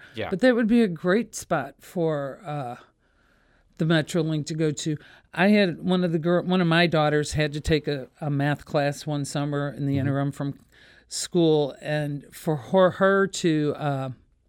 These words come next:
Speaker 2: get to Florissant Valley from Bellefonte Neighbors, which was about a mile and a half, two miles, over an hour,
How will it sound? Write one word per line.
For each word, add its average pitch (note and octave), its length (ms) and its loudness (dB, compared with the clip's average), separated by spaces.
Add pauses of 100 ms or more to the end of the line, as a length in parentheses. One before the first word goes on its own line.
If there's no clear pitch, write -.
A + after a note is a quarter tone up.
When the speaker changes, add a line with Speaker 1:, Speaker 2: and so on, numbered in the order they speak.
(1200)
Speaker 2:
get F#3+ 240 4
to E3 60 -6
Florissant F3 500 2
Valley D#3+ 320 4
from D3+ 200 -6
Bellefonte D3 460 -2
Neighbors, D3+ 520 -2
which D3 240 -6
was C#3+ 180 -6
about C#3 420 -2
a C#3+ 60 -10
mile C#3 320 -4
and C#3+ 100 -2
a B2 40 -4
half, C3+ 340 -6
two - 180 -12
miles, C#3 460 -8
over D3 240 -2
an C3 80 -6
hour, B2+ 320 -8